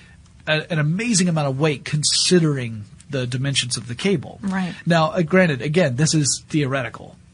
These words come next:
Speaker 1: You know, when we talk about real carbon nanotubes and the real experiences we've had,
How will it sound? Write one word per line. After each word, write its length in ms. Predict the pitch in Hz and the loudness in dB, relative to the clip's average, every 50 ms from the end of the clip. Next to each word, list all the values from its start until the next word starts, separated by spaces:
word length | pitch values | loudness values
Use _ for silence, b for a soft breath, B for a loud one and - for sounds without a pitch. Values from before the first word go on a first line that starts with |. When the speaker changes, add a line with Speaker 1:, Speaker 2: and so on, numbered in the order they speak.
| - - | -14 -8
Speaker 1:
You 120 | - 143 | -6 -6
know, 80 | 127 117 | -4 -4
when 200 | 117 135 143 139 | -4 -2 -2 -2
we 200 | 139 135 139 - | -2 -2 -4 -4
talk 300 | - - 170 160 151 156 | -2 0 0 0 2 0
about 340 | 151 151 131 117 127 131 143 | 0 -2 -2 -2 -4 -4 0
real 400 | 147 156 165 160 160 160 156 127 | 2 2 4 4 2 2 0 -2
carbon 380 | - - 147 147 147 143 127 | -4 -2 -2 -2 -2 -2 -4
nanotubes 500 | 139 143 143 139 131 - 147 139 127 131 | -4 -4 -4 -4 -4 -4 -4 -4 -4 -6
and 100 | 131 127 | -6 -6
the 60 | 123 | -6
real 300 | 120 123 139 143 147 143 | -4 -4 -2 -2 -2 -2
experiences 540 | 143 131 - - 143 135 131 123 - 131 120 | -4 -4 -6 -6 -6 -6 -6 -6 -6 -6 -6
we've 160 | 123 127 120 | -6 -6 -4
had, 380 | 123 139 208 214 190 160 160 | -2 0 2 2 4 2 2